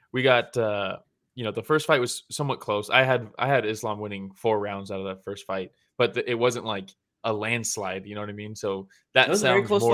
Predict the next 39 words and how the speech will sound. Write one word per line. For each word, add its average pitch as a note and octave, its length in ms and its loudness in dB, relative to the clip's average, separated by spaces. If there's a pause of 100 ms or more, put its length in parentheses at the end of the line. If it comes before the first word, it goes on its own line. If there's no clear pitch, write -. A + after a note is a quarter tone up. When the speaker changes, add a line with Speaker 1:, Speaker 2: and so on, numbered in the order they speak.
Speaker 2:
fight. - 180 0
It - 40 0
was C#3+ 120 2
a D3 60 -6
fun E3 180 -4
fight. G3 240 -4 (500)
Speaker 1:
four D#3 260 4
rounds C#3+ 300 0
to B2 100 -4
one B2 400 -6 (100)
sounds A#2 540 -2
way A2 180 2
more A2+ 200 -4
dominant G#2 500 -6
than, G#2+ 120 -6
like, G2+ 200 -8
it G2+ 60 -4
actually G2+ 280 -6
played G2+ 280 -4
out. A2 280 -4 (280)
You B2 120 -10
know C3 60 -2
what C3 80 -2
I C3 40 -6
mean? C#3 240 -4 (400)
Speaker 2:
Mm-hmm. G#2 260 2
Speaker 1:
Um, F#2 220 -8 (140)
'cause A#2+ 120 -2
it A#2+ 40 2
was B2 180 4
close. G#2+ 360 2
Volkanovski, G#2 580 -4
obviously, G2+ 500 -4 (200)
he's A2 220 -8
one G#2+ 140 2
of G2+ 60 2
the F#2+ 60 -6
greats. G2 420 -4 (340)
Um, F#2+ 480 -2